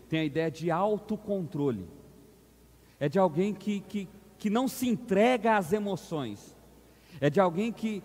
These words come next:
racionaliza antes de fazer. É alguém que consegue se segurar. E por que que eu faço isso?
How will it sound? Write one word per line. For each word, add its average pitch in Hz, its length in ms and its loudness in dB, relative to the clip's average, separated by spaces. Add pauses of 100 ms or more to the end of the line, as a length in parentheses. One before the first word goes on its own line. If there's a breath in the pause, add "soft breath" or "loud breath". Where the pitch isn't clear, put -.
(120 loud breath)
racionaliza 214 1300 0
antes 190 320 0
de 165 120 -4
fazer. 123 520 -4 (1600)
É 127 60 -4
alguém 151 340 0
que 175 360 -6 (120)
consegue 180 640 -4
se 196 180 -6
segurar. 160 580 -6 (2250)
E 131 80 -2
por 156 180 -2
que 202 140 2
que 202 100 -2
eu 196 60 2
faço 185 400 -2
isso? 165 340 -4